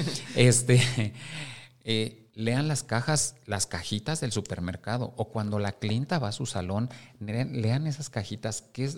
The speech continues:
Speaker 2: cuáles son los componentes del tinte, de verdad, porque, eh,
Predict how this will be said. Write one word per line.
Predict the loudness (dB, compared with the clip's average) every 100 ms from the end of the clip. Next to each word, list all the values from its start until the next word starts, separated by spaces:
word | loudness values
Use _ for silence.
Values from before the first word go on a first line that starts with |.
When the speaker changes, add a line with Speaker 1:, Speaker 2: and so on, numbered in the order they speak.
| -8
Speaker 2:
cuáles | -6 -4 -4
son | -6 -6
los | -8
componentes | -4 -4 -2 0 0 0 2 2
del | 2 -2
tinte, | -4 -4 -4 -8 -10 _ _ _ _ _ -8
de | -4
verdad, | -2 0 0 -2
porque, | -4 -6 -4 -6 -8 -12 _ _ _ -8
eh, | -2 -2 -4 -12